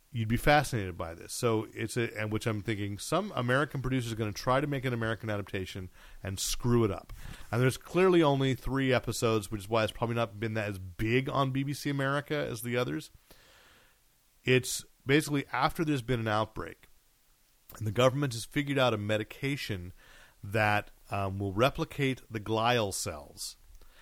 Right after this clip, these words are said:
that give you conscious thought. So that, that's what pr-, what is the problem with the zombies is their, their bodies have stopped creating new glial cells,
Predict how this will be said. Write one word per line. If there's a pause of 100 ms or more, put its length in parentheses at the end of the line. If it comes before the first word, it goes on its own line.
(220)
that
give
you
conscious
thought. (360)
So
that,
that's
what
pr-,
what
is
the
problem
with
the
zombies
is
their, (120)
their
bodies
have
stopped (260)
creating
new
glial
cells,